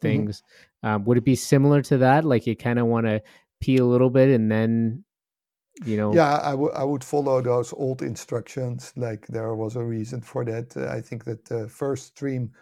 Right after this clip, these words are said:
Speaker 2: washes away anything that has come, uh, into the urethra from outside.
Speaker 1: Mm-hmm.
Speaker 2: And the last part of urine can contain some more, uh, sediment. So for that reason, probably they, they said that midstream was the best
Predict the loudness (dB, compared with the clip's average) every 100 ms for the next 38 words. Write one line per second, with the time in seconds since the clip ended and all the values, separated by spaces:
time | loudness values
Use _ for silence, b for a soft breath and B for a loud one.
0 | b -6 -6 -4 -8 -6 -4 -2 -2 -4
1 | -6 -8 -8 -8 -6 -8 -8 -12 -10 -4
2 | -2 -2 -8 b b b b -6 -4 -4
3 | -6 -8 -6 -4 -4 -4 -4 -6 -6 -6
4 | -6 -10 -8 -6 -6 -4 -2 -2 -6 _
5 | _ _ -4 -2 -4 -2 -2 0 -2 -4
6 | -4 -2 -4 -6 -4 -2 -4 -8 -6 -6
7 | -6 -8 -8 -6 -6 -6 -8 -6 -4 -2
8 | -2 -4 -6 -8 -6 -4 -2 -4 -8 -14
9 | _ _ _ _ _ _ _ -10 -2 2
10 | 2 0 -4 -4 -4 -6 -6 -10 -4 -4
11 | -2 -6 -6 -6 -6 -8 -12 _ -8 -8
12 | -8 -10 -8 -10 -8 -10 -12 _ -8 -6
13 | -10 -12 -14 -12 -12 -14 _